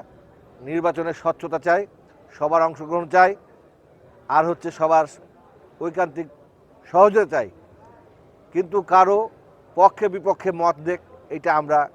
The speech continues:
প্রশাসনের কাছে অন্ততপক্ষে চাই না। নির্বাচনের সঙ্গে যারা দ-, দায়-, ইয়া জড়িত আছে, তাদের কাছ থেকে চাই না। তারা নিরপেক্ষ থাকবেন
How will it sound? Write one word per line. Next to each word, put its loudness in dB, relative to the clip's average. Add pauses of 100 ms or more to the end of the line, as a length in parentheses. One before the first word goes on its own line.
(580)
প্রশাসনের 0
কাছে -8
অন্ততপক্ষে -14
চাই -6
না। -16 (400)
নির্বাচনের -2
সঙ্গে -6
যারা 4 (140)
দ-, -8 (160)
দায়-, -4 (120)
ইয়া -6 (100)
জড়িত -8 (100)
আছে, -10 (500)
তাদের -4
কাছ -12
থেকে -6
চাই -4
না। -16 (120)
তারা 0
নিরপেক্ষ -10 (120)
থাকবেন -2